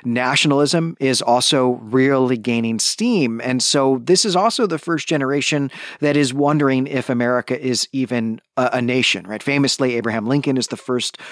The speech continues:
president who uses that word, who uses it in the Gettysburg Address. And in some ways, the, the Civil War, which is, you know,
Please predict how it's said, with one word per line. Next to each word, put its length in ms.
president 460
who 460
uses 380
that 340
word, 340
who 60
uses 340
it 100
in 180
the 60
Gettysburg 720
Address. 540
And 160
in 60
some 160
ways, 360
the, 220
the 100
Civil 300
War, 300
which 200
is, 320
you 120
know, 120